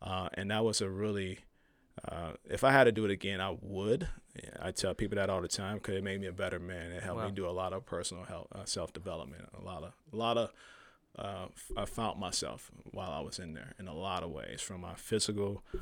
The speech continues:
Speaker 1: uh, to my mental and spiritual. I grew, I really grew in there.
Speaker 2: Same with me. I
Speaker 1: Mm.
Speaker 2: served six months for firearm pos-, possession at my,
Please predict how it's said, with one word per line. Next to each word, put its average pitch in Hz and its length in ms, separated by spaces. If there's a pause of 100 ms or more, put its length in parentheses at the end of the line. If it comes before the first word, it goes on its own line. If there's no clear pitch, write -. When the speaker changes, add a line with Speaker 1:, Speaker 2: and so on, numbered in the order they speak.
(320)
Speaker 1:
uh, - 120
to - 140
my 92 120
mental 92 520
and 82 80
spiritual. 85 540
I 85 80
grew, 92 600
I 85 60
really 87 300
grew 73 260
in 69 100
there. 78 180 (1600)
Speaker 2:
Same 156 500 (120)
with 127 160
me. 110 320 (140)
I 117 80
Speaker 1:
Mm. 117 60
Speaker 2:
served 113 260
six - 260
months 110 220
for 104 280
firearm 113 440
pos-, 107 220
possession 107 680
at 107 140
my, 98 220